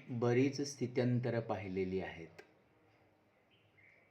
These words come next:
काळानुस-, का-, काळानुरूप शाळांनाही बदलणं गरजेचं होतं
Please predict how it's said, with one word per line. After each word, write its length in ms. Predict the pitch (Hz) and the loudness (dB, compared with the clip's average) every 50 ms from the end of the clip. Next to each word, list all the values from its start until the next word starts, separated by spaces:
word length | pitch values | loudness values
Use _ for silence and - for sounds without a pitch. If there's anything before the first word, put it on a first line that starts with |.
| _ _ _ _ _ _ _ - | _ _ _ _ _ _ _ 2
काळानुस-, 540 | 117 120 123 131 135 139 131 123 117 123 139 | 4 6 8 8 6 6 4 2 2 0 -2
का-, 540 | - - - - 120 117 117 117 - - - | -2 -4 -2 2 4 6 6 4 2 0 2
काळानुरूप 560 | 117 117 120 123 135 139 131 131 139 135 - | 4 6 6 6 6 4 4 4 2 0 0
शाळांनाही 600 | - 123 110 110 113 117 120 120 123 127 135 143 | -2 0 4 4 4 4 4 2 0 0 0 0
बदलणं 500 | 127 120 113 117 123 120 120 123 117 107 | 0 2 2 2 2 2 0 0 0 0
गरजेचं 500 | 104 98 95 90 98 110 104 - - 101 | 0 0 0 -2 -2 -2 -2 -2 -6 -8
होतं 220 | 90 85 - - | -10 -12 -16 -18